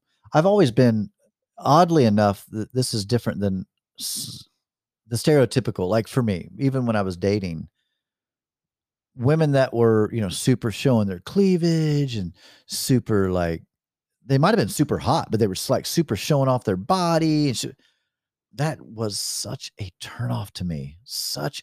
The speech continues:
a turnoff. You know what I mean? Like, it, I, yeah. Now, it made me, like, "Yeah, I'll spend a night with you," but,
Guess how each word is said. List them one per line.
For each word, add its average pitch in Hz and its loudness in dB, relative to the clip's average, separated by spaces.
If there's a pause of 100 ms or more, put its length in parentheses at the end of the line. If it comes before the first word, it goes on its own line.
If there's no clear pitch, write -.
a 101 -6 (100)
turnoff. 92 -6 (580)
You 131 2
know 127 2
what 117 2
I 107 2
mean? 120 0 (160)
Like, 110 -2
it, 117 -4 (680)
I, 123 -4 (580)
yeah. 113 0 (120)
Now, 156 4
it 131 0
made 175 4
me, 123 0 (220)
like, 113 2
"Yeah, 107 0
I'll 104 2
spend 120 -4
a 90 -4
night 139 2
with 104 -4
you," 90 -2
but, 82 -6